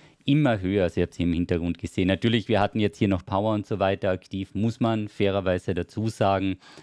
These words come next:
aber auch ohne Power hätt's der Rift Guardian nicht sehr lange gemacht. Und wenn man dann noch das,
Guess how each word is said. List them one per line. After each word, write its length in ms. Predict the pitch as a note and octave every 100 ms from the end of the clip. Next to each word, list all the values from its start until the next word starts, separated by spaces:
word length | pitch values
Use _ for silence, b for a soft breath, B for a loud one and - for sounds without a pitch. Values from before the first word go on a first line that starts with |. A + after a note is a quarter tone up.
| B
aber 200 | F#2 F#2+
auch 140 | E2+
ohne 280 | F2 F2 E2+
Power 340 | - D#2+ D#2+ D#2
hätt's 400 | E2+ - - -
der 220 | F2 F2+ -
Rift 320 | E2 D#2+ -
Guardian 480 | D#2+ D#2 D#2+ D#2+ - B B
nicht 280 | - D#2 -
sehr 140 | - D2+
lange 320 | D2 D2 D2+
gemacht. 480 | - G2+ E2 - -
Und 100 | F2+
wenn 80 | F#2+
man 160 | G2
dann 200 | F#2 F#2+
noch 260 | G#2+ G2+ -
das, 340 | - F2+ -